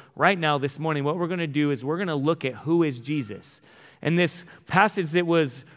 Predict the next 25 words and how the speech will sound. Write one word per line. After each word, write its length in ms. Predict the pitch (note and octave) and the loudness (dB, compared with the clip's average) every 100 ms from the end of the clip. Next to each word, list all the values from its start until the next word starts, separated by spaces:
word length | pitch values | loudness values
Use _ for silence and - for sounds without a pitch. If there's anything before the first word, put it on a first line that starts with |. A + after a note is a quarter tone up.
| _ | _
r-, 400 | B2+ C#3 D3 E3+ - | -4 0 2 0 -2
read 520 | D#3 D3+ E3 F3 D3 | -2 2 4 4 4
earlier 460 | F#3 F#3+ D#3 C#3+ | 4 6 6 4
walks 400 | C3+ D3 F3+ F#3 | 2 6 4 4
through 300 | - G3 G3+ | -2 4 4
this 340 | D#3 E3 - - - _ _ | 4 2 0 -10 -16 _ _
parable. 640 | - B3 G3 C3 B2+ G2+ - _ | 4 6 6 4 0 -2 -8 _
Okay, 240 | - E3+ F#3 | 0 4 6
a 120 | D3 | 4
parable 580 | D3 - E3+ F#3 F#3+ F#3 | 2 -6 2 4 4 2
is 120 | D3 | 2
kind 180 | - E3+ | 0 0
of 80 | C#3 | 2
a 140 | B2 | 0
p-, 180 | - - - | -2 -14 -12
picture, 420 | - G#3 - F#3 F#3 | 0 0 2 2 2
like 160 | D#3+ | 2
a 60 | C3+ | 0
word 420 | B2 D#3 F3 D#3 - - | 2 4 6 2 -8 -4
picture 380 | - E3+ - D#3+ | 0 0 2 2
to 80 | D3 | 2
help 280 | D#3+ F3+ E3 | 2 0 0
you 140 | E3 | -2
understand 600 | E3+ D3+ D3 - G3 F#3+ | 0 -2 -4 -4 -2 -2
something. 460 | - C3+ B2+ C3+ | -2 -6 -2 -6